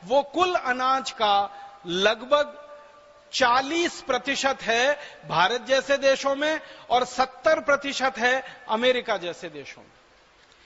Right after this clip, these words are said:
ये भारत और अमेरिका की दो अलग-अलग श्रेणियां मैंने बनाई हैं।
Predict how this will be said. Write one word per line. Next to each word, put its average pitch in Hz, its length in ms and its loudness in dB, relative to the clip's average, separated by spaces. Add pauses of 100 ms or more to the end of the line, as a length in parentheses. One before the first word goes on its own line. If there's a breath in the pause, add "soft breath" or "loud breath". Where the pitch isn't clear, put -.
(180 soft breath)
ये 294 140 4
भारत 240 460 0
और 294 120 2
अमेरिका 262 460 0
की 277 180 -4
दो 233 140 2
अलग-अलग 254 520 0
श्रेणियां 247 540 -4
मैंने 220 260 -4
बनाई 175 360 -4
हैं। 131 180 -14